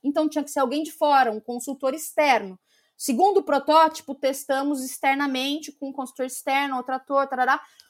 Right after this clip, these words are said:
Show de bola, rodou super bem. Agora a gente precisa trazer isso pra um ambiente profissional, uma sala espelho, tarará, tarará. Rodamos na sala espelho.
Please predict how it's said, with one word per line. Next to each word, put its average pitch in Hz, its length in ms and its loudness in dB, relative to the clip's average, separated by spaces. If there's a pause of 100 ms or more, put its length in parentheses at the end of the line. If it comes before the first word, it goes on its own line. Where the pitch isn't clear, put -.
(160)
Show 330 300 6
de 370 140 -2
bola, 294 340 6
rodou 285 320 2
super 403 380 -6
bem. 247 240 -2
Agora 262 200 -2
a 269 40 -8
gente 285 160 -4
precisa 302 200 -10
trazer 285 420 -4
isso 285 280 -6
pra 339 160 -12
um 339 160 -8
ambiente 311 480 -4
profissional, 320 640 0
uma 247 120 -4
sala 262 240 -4
espelho, 269 640 0
tarará, 247 300 -2
tarará. 277 420 -2 (300)
Rodamos 294 500 4
na 359 100 -8
sala 349 220 -6
espelho. 214 540 -6